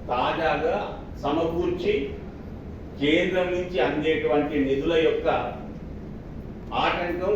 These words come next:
గ్రామాల వరకు, పట్టణాల వరకు ప్రవహించడంలో ఇబ్బంది లేకుండా చూసుకోవాల్సినటువంటి గురుతరమైన బాధ్యత కలిగిన చిక్కుల్లో ఇరుక్కొని ఉంది. గవర్నర్ సహకరించరండి. గవర్నర్ అంటే ఎవరు? కేంద్ర ప్రభుత్వం యొక్క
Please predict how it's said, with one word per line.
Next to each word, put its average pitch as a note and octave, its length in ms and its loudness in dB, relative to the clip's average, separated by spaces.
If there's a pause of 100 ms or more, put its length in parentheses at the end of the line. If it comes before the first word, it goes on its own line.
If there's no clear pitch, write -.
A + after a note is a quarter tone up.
గ్రామాల F3 400 2 (100)
వరకు, E3 260 4 (100)
పట్టణాల D#3 500 2
వరకు D#3 260 2
ప్రవహించడంలో D3+ 680 2 (140)
ఇబ్బంది D3+ 360 0
లేకుండా C#3 320 2
చూసుకోవాల్సినటువంటి A#2 840 0 (680)
గురుతరమైన C#3 680 2 (140)
బాధ్యత A#2 500 2
కలిగిన B2+ 520 2
చిక్కుల్లో - 400 0 (840)
ఇరుక్కొని - 460 0
ఉంది. - 180 -6 (3250)
గవర్నర్ C3+ 520 0
సహకరించరండి. - 680 -2 (100)
గవర్నర్ - 400 -4
అంటే C3+ 200 -4
ఎవరు? - 220 0
కేంద్ర B2+ 220 -2
ప్రభుత్వం B2+ 400 -4
యొక్క D#3 160 -4